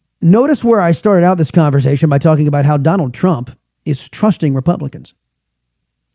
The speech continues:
that they will get this done. Can we trust Republicans? We know we can't trust Democrats. Democrats, if they open their mouths, they're lying. I mean, that's, we've seen that demonstrated the last eight years with their, their leader, Barack Obama,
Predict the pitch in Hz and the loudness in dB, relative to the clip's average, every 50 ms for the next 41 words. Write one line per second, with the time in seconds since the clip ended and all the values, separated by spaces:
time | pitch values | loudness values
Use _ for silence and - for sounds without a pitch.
0 | _ - 131 170 170 - - 208 208 185 156 190 233 202 156 131 147 135 - 147 | _ -4 -2 0 0 2 2 4 4 4 4 4 2 2 2 0 -2 -2 -2 -4
1 | 131 - - - 120 113 90 - _ _ _ _ _ _ _ - - 196 226 240 | -6 -2 -2 -2 -2 -2 -4 -10 _ _ _ _ _ _ _ -4 0 0 2 2
2 | 226 226 247 240 - - 208 214 240 - 208 180 - 190 196 196 208 - 220 233 | 2 0 0 -2 -2 -2 -2 -2 0 -2 -2 0 0 -2 -2 -2 -4 -6 -6 -8
3 | - _ _ _ _ _ _ _ _ _ _ _ _ _ _ _ _ _ _ _ | -10 _ _ _ _ _ _ _ _ _ _ _ _ _ _ _ _ _ _ _
4 | _ - 185 240 240 269 285 254 233 156 - 175 156 131 - 170 147 135 175 165 | _ 2 4 4 6 4 4 2 2 2 0 -2 -2 -2 0 0 0 2 2 0
5 | 151 143 - 135 123 123 - - 190 196 202 - 202 190 185 170 - 156 151 165 | 0 0 -2 -2 -6 -8 -4 -2 0 0 0 0 0 0 0 0 0 0 2 2
6 | 170 175 165 175 170 160 143 147 156 165 170 165 160 135 160 151 151 170 208 220 | 4 4 2 2 2 2 2 2 0 2 2 2 2 4 4 2 2 2 2 0
7 | 160 95 80 71 - _ _ _ _ _ _ _ _ _ _ _ _ _ _ _ | -2 -4 -8 -14 -20 _ _ _ _ _ _ _ _ _ _ _ _ _ _ _
8 | _ _ _ _ _ _ _ _ - 160 175 165 - - 160 170 - - - _ | _ _ _ _ _ _ _ _ 0 2 2 2 2 0 -2 -2 -2 -4 -10 _
9 | _ _ _ _ _ - 143 - _ 170 156 196 196 143 - - - 220 226 262 | _ _ _ _ _ -20 -20 -16 _ 0 0 2 2 0 -2 -4 -4 -2 0 2
10 | 254 208 165 151 143 143 143 147 - _ _ _ _ _ _ _ - 147 127 196 | 2 2 2 0 0 -2 -4 -6 -8 _ _ _ _ _ _ _ -6 -2 0 2
11 | 196 196 190 165 - 190 185 175 160 160 147 151 165 175 170 - 190 175 160 156 | 2 4 2 2 2 2 2 2 2 0 0 2 2 2 2 2 2 2 2 2
12 | 160 165 170 175 180 147 147 151 - - 151 147 139 135 135 - - 143 160 175 | 2 4 4 4 4 4 2 0 0 2 2 2 2 0 -2 -4 -2 0 2 2
13 | 165 156 170 185 165 156 143 131 151 156 151 151 156 147 151 139 127 147 156 156 | 4 4 4 2 2 2 2 2 2 2 4 2 2 2 0 0 0 0 0 2
14 | 147 139 135 - | 2 0 -2 -4